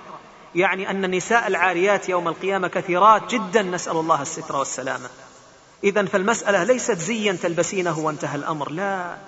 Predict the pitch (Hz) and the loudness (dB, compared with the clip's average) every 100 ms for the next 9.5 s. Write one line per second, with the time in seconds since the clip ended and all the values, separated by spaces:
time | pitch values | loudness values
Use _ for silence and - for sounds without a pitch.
0 | - - - - 175 202 214 208 202 202 | -20 -20 -20 -8 -2 0 0 -2 2 2
1 | 190 180 180 170 190 175 139 131 - - | 2 0 0 -2 2 2 2 -4 -8 -18
2 | - - 185 196 185 190 175 170 175 233 | -14 -2 2 2 2 0 4 6 6 4
3 | 233 220 208 156 - - 233 285 277 262 | 0 0 -4 -6 -12 -2 0 4 4 6
4 | 262 196 160 - - - 185 196 - 170 | 4 2 0 -8 -14 -2 0 0 -2 0
5 | 254 247 226 156 - 233 196 262 254 240 | 2 4 4 2 -10 -4 -2 2 2 4
6 | 254 247 - 190 - - - 202 214 - | 6 4 4 -2 -6 -14 -4 0 2 4
7 | 196 208 214 170 151 185 190 196 240 226 | 4 2 0 -2 0 0 0 4 6 6
8 | 196 185 185 196 220 226 180 - - - | 4 0 -4 2 6 6 2 -4 -12 -10
9 | 151 160 196 180 | -6 -2 -2 -4